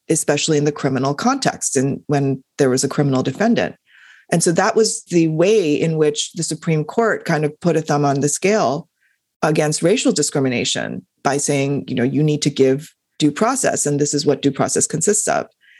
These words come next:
And so now we're in a situation where we have institutions like schools and workplaces,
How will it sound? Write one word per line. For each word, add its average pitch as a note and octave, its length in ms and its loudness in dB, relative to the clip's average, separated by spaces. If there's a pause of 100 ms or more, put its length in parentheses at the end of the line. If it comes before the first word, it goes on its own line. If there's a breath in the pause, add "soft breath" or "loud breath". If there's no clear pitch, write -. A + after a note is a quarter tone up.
(200 soft breath)
And G#3 80 -2
so - 80 2
now A3 260 2
we're A#3 220 4
in F#3+ 140 2
a E3+ 180 2
situation D#3+ 640 0
where D3 400 2 (120)
we F3 100 6
have E3 100 2
institutions D#3 960 0 (160)
like C#3+ 160 0
schools E3 540 0
and D3 120 0
workplaces, E3 840 -2